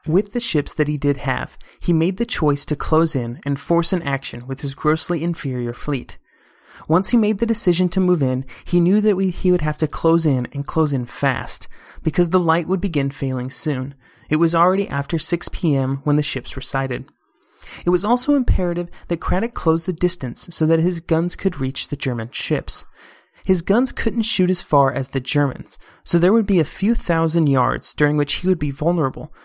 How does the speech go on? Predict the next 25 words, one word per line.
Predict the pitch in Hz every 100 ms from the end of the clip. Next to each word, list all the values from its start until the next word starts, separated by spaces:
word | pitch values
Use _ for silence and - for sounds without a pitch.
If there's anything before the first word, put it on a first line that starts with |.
| - -
but | 151
still | - 170 165
unable | 156 151 127 127
to | 135
fire | - 120 117
back. | 131 120 120 - - - _ _ _ _ _ _ _ - -
While | 165 175
the |
slower | 180 - 196 262
British | 247 196 202 -
ships | - 131 - -
were | 151
closing | - 160 160 170 139
in, | 123 143 - -
Spee | - - 202
was | 247 247
able | 170 170 180
to | 185
use | 165 170
his | 175 -
speed | - 185 160
advantage | 135 127 127 135 -
to | -
move | 156 165 170
away | 147 135 123